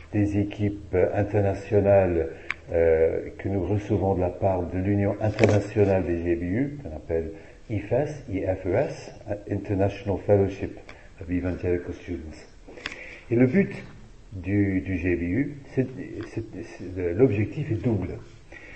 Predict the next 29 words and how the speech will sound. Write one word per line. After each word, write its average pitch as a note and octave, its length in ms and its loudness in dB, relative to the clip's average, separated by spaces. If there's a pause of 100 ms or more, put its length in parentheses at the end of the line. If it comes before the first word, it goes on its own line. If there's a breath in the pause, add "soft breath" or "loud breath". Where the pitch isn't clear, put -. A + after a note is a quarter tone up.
(280 loud breath)
Le - 60 -14
premier C3+ 280 6
objectif, G#2+ 760 2 (320)
c'est - 440 2
l'évangélisation. F2 1000 0 (580 loud breath)
Nos F#2+ 120 -2
statuts A2 440 0
commencent C3 540 4
en G2+ 100 2
disant G#2+ 420 4
que C#3 500 8 (340 loud breath)
le, F#2 680 6 (420 loud breath)
l'objectif A2 1080 2
du F#2+ 80 -4
G F2 200 0
B E2+ 40 -4
U, A#2 140 0
c'est G#2 160 -4
faire - 340 4
connaître D3 460 6 (180)
la G2+ 180 4
Bible D#3 600 2 (320 loud breath)
dans A2 260 2
le G#2+ 80 6
monde D#3+ 480 8
universitaire A2+ 960 2 (440 loud breath)
et B2 80 -2
par A2+ 340 2
elle, D#3 440 6